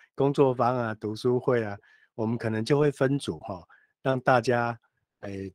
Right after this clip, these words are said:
就是互相讨论、分享一下哈，什么世界咖啡杯啊，哈。<laughs> 好，不过那个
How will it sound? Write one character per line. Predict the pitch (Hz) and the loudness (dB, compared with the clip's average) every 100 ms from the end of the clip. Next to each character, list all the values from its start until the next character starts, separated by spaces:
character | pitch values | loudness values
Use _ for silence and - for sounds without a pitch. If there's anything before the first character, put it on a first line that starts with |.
| _ | _
就 | - | -4
是 | 117 127 120 | -2 0 0
互 | - 127 | 2 2
相 | 123 120 | 2 0
讨 | 117 101 87 | -4 -6 -4
论、 | 113 117 104 107 | -2 -2 -4 -4
分 | 120 120 | -2 -2
享 | 107 82 | -4 -6
一 | 87 | -6
下 | - 107 85 | -4 -2 -4
哈， | 85 - | -10 -12
什 | - | -14
么 | 85 | -12
世 | - 127 | -4 -2
界 | 110 123 | 0 0
咖 | 107 113 104 | 0 -4 -4
啡 | 113 107 | -4 -4
杯 | - 101 | -6 -8
啊， | 92 - | -8 -12
哈。 | 95 - _ _ _ - | -10 -10 _ _ _ -20
<laughs> | - - 95 95 139 - | -20 -14 -10 -8 -10 -14
好， | - 95 - _ _ | -10 -10 -10 _ _
不 | - | 4
过 | 147 151 139 - - - | 6 6 4 0 -12 -6
那 | 135 | 0
个 | 123 117 113 113 110 110 | 2 4 4 2 0 -2